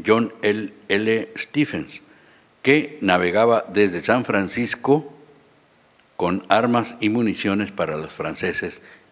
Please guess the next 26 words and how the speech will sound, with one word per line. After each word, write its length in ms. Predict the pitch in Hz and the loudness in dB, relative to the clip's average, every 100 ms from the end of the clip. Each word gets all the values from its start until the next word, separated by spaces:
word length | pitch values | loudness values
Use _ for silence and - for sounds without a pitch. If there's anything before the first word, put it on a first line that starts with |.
| - | -6
en 100 | 90 | -4
Mazatlán. 540 | 85 - - 71 71 - _ _ _ _ _ _ _ _ _ _ _ _ _ - | -4 -6 -10 -12 -14 -18 _ _ _ _ _ _ _ _ _ _ _ _ _ 0
El 100 | 113 | 2
seis 220 | 151 135 | 4 4
de 80 | 127 | 4
abril 560 | 135 170 185 170 - - - | 4 0 0 -6 -12 -20 -18
de 180 | - 101 | -2 0
mil 360 | 104 131 139 139 | 4 6 6 4
novecientos 600 | 107 98 120 123 123 107 | 2 2 0 0 -2 -4
sesenta 520 | 98 - 90 87 82 | -4 -2 -4 -2 -2
y 80 | 82 | -2
dos 420 | 113 139 - - - - _ _ _ | 0 0 -2 -14 -20 -20 _ _ _
murió 380 | 98 98 113 123 | -2 0 2 2
en 60 | 113 | 2
la 100 | 87 | 0
Ciudad 300 | 90 87 92 | 2 2 2
de 60 | |
México 640 | 87 110 117 - 123 107 - | 2 -2 -4 -4 -4 -4 -8
Raúl 400 | - 87 92 90 | -2 2 2 2
Antonio 580 | 87 85 107 110 107 101 | -2 -2 0 2 0 -2
Carrillo 520 | 95 80 98 95 92 | -2 -2 -2 -4 -6
Salgado, 600 | 82 73 71 78 92 110 - - - _ _ _ _ | -4 -8 -4 0 0 -2 -12 -20 -20 _ _ _ _
médico 640 | 85 98 110 120 117 131 120 | 0 2 2 0 -2 0 0
y 60 | |
maestro 640 | 90 76 85 98 - 98 92 | 0 -4 -2 -4 -4 -8 -8
sudcaliforniano, 960 | 80 73 80 - - 85 95 107 117 | -12 -10 -10 -8 -10 -6 -2 -2 -6